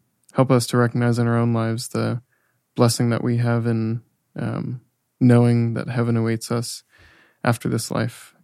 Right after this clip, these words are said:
and help us to remember and have eyes to see that, um, many of the people who call this same city home don't have that same assurance, um, of salvation, and that the gospel work that we're here for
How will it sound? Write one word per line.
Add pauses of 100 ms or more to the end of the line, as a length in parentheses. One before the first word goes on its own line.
and (320)
help
us
to (560)
remember (160)
and
have
eyes
to
see
that, (560)
um,
many
of
the
people
who (100)
call
this
same
city
home (720)
don't
have
that
same (120)
assurance, (240)
um, (320)
of
salvation, (220)
and
that (800)
the
gospel
work
that
we're
here
for